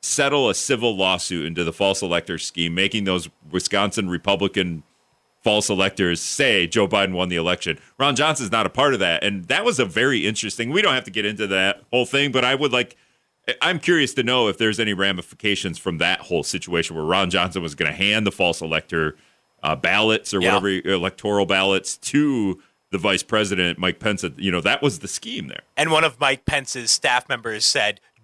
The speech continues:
Speaker 2: "Do not give
Speaker 1: Right.
Speaker 2: these to Vice President Pence. Don't you dare do that."
Speaker 1: Right. And
Speaker 2: I mean,
Speaker 1: Ron
Speaker 2: they,
Speaker 1: Johnson was ready to do
Speaker 2: yeah,
Speaker 1: it.
Speaker 2: I mean, the Pence team certainly understood the ramifications of this.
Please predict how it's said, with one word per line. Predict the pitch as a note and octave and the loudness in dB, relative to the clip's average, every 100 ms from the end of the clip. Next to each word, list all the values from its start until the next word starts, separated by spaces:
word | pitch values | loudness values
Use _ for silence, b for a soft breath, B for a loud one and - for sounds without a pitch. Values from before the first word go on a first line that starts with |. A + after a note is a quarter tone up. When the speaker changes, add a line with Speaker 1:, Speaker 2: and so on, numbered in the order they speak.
| - | -4
Speaker 2:
"Do | D#3+ F#3 G#3 | -2 0 0
not | F3+ D#3 D#3 - | 2 4 4 0
give | D#3 D#3 A#2+ | 0 0 2
Speaker 1:
Right. | A2 | 2
Speaker 2:
these | C#3+ C#3 - | 2 2 0
to | F3+ D#3 | -2 -2
Vice | C#3 C3 C#3 | 0 0 0
President | - D3 D3 C#3 C3+ | 0 0 0 -2 -4
Pence. | - D3 D3 - | -2 -2 0 -2
Don't | - D3+ G3 | 0 0 0
you | D#3 E3+ | -2 -2
dare | E3+ D3+ E3 D#3+ | 0 2 4 2
do | - D#3+ C#3 | -2 -2 -2
that." | A2 F#2 - - | -4 -6 -10 -8
Speaker 1:
Right. | B2+ C3+ - | -6 -6 -2
And | B2 | 2
Speaker 2:
I | |
mean, | E3+ | 4
Speaker 1:
Ron | D3+ | 4
Speaker 2:
they, | F#3 | 4
Speaker 1:
Johnson | - G#3 | 2 0
was | D3 B2+ | -4 -2
ready | D3+ F3 | 0 0
to | D3+ | -2
do | C#3+ G3+ | -2 2
Speaker 2:
yeah, | G3+ F#3+ | 4 4
Speaker 1:
it. | F#3+ | 2
Speaker 2:
I | |
mean, | F#3+ F#3 E3+ | 0 0 0
the | F3 | -2
Pence | - G3+ G#3+ | -2 -2 -2
team | - F#3 E3+ D3 | -6 -4 -4 -4
certainly | - E3+ D3 C#3 | -4 -4 0 0
understood | C#3 B2+ - C3 | 0 -2 -2 -2
the | B2 | 0
ramifications | A2+ A2 G#2+ F#2+ G#2 G#2+ G2 - F#2 | 0 0 -2 -10 -14 -8 -6 -6 -8
of | F2+ | -14
this. | F2 D#2+ - - | -12 -8 -4 -4